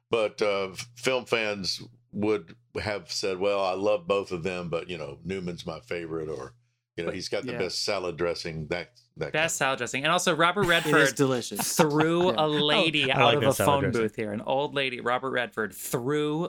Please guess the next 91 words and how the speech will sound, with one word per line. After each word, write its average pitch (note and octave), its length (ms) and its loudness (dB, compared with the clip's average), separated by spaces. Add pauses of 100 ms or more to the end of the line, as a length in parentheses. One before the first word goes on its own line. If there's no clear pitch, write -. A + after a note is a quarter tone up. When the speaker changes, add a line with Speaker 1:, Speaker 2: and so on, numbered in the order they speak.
Speaker 2:
a C#3 80 0
lady C3 480 -4
in A#2+ 140 -6
this B2 200 -4
film, A#2 300 -6
so B2 200 -4
maybe B2+ 240 -6
Paul A#2+ 220 -4
Speaker 3:
Yeah, F3+ 140 4
Speaker 2:
Newman's A3 60 0
Speaker 3:
but F3 100 2
Speaker 2:
gotta G3+ 100 8
Speaker 3:
then A3 100 6
that G#3 160 8
Speaker 2:
take - 40 -2
the F#3+ 60 6
Speaker 3:
old G3 140 8
Speaker 2:
cake. F3 60 6
Speaker 3:
lady F#3 400 6 (380)
beat, F#3+ 340 6
like, D#3 260 4
three F#3 260 6
guys E3 360 2
with D3 120 0
her C3+ 100 4
purse, E3 320 2
Speaker 2:
That D3 80 4
Speaker 3:
and C#3 80 4
Speaker 2:
was C#3 60 4
Speaker 3:
I - 20 0
thought B2 120 2
Speaker 2:
fun. G#2 60 -2
Speaker 3:
that D3 100 0
was C#3 120 0
Speaker 2:
That D#3+ 60 -6
Speaker 3:
awesome. D3 200 4
Speaker 2:
was D3+ 100 -4
Speaker 3:
Like, D3 100 2
Speaker 2:
fun. - 60 -4
Speaker 3:
that E3 100 0
was A2+ 160 2
Speaker 1:
Yeah. D3 60 0
Speaker 3:
a C#3 40 0
well-crafted F3 640 4
Speaker 1:
Oh, - 20 4
yeah. B2+ 80 6
Speaker 4:
Yeah. A2+ 120 6
Speaker 3:
scene. D3 100 0
Speaker 2:
It - 80 -6
was D3+ 80 0
a D#3+ 40 2
Speaker 3:
Yeah. D3 80 0
Speaker 2:
well B2 140 -4
done A#2 180 -6
scene. - 140 -10 (420)
Oh C3 140 -4
my A#2+ 100 -4
gosh, A#2+ 180 2
Speaker 3:
Fucking F3 60 4
Speaker 2:
but - 40 6
this F#3 80 6
Speaker 3:
love - 80 4
Speaker 2:
was G#3 120 2
Speaker 3:
it. - 40 0
Paul G3 140 8
Speaker 2:
so F3+ 160 6
Speaker 3:
Newman F3 180 6
is E3 160 2
the D#3+ 100 2
coolest D#3+ 400 2
guy C#3+ 120 0
on C3 140 -2
earth. A#2 240 -6
Yeah, C3 160 0
this C#3 160 -6
is D3+ 120 -6
fun. C3 160 -4
Speaker 2:
This C#3+ 160 -6
is B2 120 -10
awesome. B2 400 -8
I D#3 140 -4
will F3+ 180 -2
say, D#3+ 320 0
i-, D#3 260 -2
if D#3 100 -2
I E3 100 4
had E3+ 160 0
to D#3 100 -2
give C#3 220 0
a, C#3+ 60 0
a, C3+ 140 0